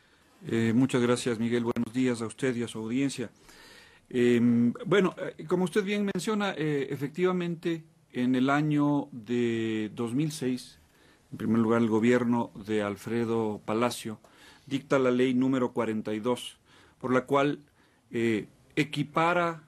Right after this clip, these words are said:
los porcentajes de los contratos de participación en la explotación petrolera. Eh,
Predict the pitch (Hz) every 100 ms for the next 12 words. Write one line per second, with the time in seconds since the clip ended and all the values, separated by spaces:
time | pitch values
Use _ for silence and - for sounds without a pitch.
0 | - 127 - 123 127 123 143 147 151 139
1 | - - - 120 113 113 - 120 127 120
2 | 117 - 107 - - - 113 123 120 104
3 | - 117 107 - 104 107 107 107 - -
4 | 95 92 85 - - - - - - -
5 | - 110 107